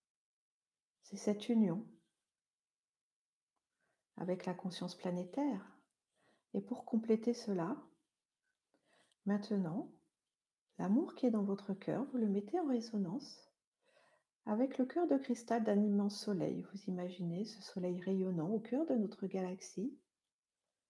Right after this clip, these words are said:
Et vous connectez à son centre cristallin.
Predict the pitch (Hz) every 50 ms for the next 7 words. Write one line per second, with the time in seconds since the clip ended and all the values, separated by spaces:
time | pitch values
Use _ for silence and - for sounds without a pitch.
0 | _ _ _ _ _ _ _ _ _ _ _ _ _ _ _ - 226 220 240 226
1 | 233 240 233 220 208 214 - - - 254 254 233 220 - - 196 - - - 202
2 | 202 202 - 196 202 - - 196 - - - 190 180 170 160 175 233